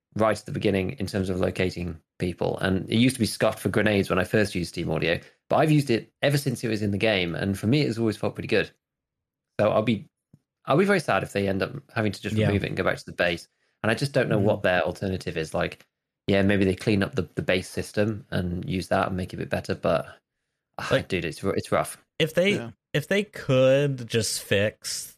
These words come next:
Speaker 2: the vertical audio, then I could probably stand the base system, 'cause it's, it's, the problem with the base system is you can't distinguish vertical audio at all, and because of the occlusion zones, when you go
Speaker 3: Mm-hmm.
Speaker 2: upstairs, you just don't hear anything. But, like,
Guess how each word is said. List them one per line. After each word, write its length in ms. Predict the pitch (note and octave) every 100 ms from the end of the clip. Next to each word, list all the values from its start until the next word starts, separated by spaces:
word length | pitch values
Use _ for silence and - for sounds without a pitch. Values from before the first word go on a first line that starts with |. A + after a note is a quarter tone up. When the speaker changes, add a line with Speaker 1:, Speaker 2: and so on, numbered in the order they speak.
| -
Speaker 2:
the 560 | G#2 F#2+ F2+ E2+ E2+ E2 _ _
vertical 360 | G2 F#2+ - A2
audio, 560 | A2+ A#2+ B2+ B2+ C3+ C3+ _ _ _ _ _ _
then 120 | A2+
I 100 | A#2
could 200 | A2+ A#2 - _ _
probably 420 | D#3+ D#3+ E3 C3+
stand 360 | - - F#2 F2+
the 40 |
base 200 | E2+ F2
system, 260 | - F2 G2+
'cause 140 | D#3
it's, 220 | G#3+ A3+ -
it's, 380 | G#3 A#3 - - _ _ _
the 60 | D3+
problem 240 | G3+ B3+
with 100 | A#3
the 80 | A2+
base 240 | G2 A2
system 400 | - D3+ - E3+
is 180 | - G2+
you 80 | A2
can't 300 | - C3+ G#2+ - -
distinguish 500 | - G#2+ G2 F#2 -
vertical 320 | F#2+ F#2+ F#2
audio 260 | F2+ E2
at 60 | E2
all, 340 | E2 F#2+ B2 -
and 120 | F#2
because 320 | F#2 - G2
of 100 | G2
the 140 | F#2 F2
occlusion 380 | - A2 G#2+ F2+
zones, 520 | F#2+ F2+ E2 E2 E2+
when 100 | F#2
you 120 | F2+ E2+
go 120 | -
Speaker 3:
Mm-hmm. 80 | E2+
Speaker 2:
upstairs, 640 | F#2 F#2 B2 F#2 E2 - - _ _
you 120 | G2+
just 140 | G2 -
don't 120 | G2+
hear 160 | G2 F2
anything. 540 | F#2 F2+ D#2+ - G2 - _ _ _
But, 100 | G2+
like, 340 | G2+ F#2 -